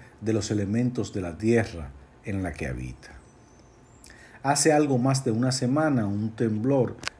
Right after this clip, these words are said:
de cinco punto tres grados en la escala de Richter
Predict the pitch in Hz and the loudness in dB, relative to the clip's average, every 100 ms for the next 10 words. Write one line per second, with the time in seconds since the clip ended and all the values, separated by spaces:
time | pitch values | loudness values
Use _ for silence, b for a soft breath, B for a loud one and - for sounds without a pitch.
0 | - 92 82 - 110 117 127 113 113 117 | -12 -10 -6 -4 -2 0 0 -2 0 -2
1 | 113 113 - 113 113 123 120 110 104 95 | 0 -2 0 -2 0 2 2 2 -2 -6
2 | 80 - 101 104 107 113 135 135 - 98 | -8 -8 -4 0 0 2 0 0 -4 -4